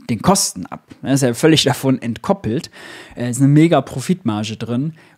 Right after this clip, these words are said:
Unter Umständen könnten die Anbieter von so einem Luxuskonsum auch einfach den Preis gleich lassen, ja, die Mehrwertsteuer also selbst bezahlen, denn das ist aus diesen fetten Profitmargen natürlich selbst locker, locker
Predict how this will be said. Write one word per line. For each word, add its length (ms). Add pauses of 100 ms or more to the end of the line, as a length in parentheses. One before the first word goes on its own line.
Unter 280
Umständen 540
könnten 300
die 200
Anbieter 540
von 200
so 100
einem 100
Luxuskonsum 1000 (160)
auch 220
einfach 260
den 160
Preis 400
gleich 320
lassen, 560
ja, 140
die 80
Mehrwertsteuer 500
also 160
selbst 320
bezahlen, 640
denn 260 (180)
das 180
ist 120
aus 160
diesen 240
fetten 300
Profitmargen 800
natürlich 540
selbst 560 (140)
locker, 680
locker 600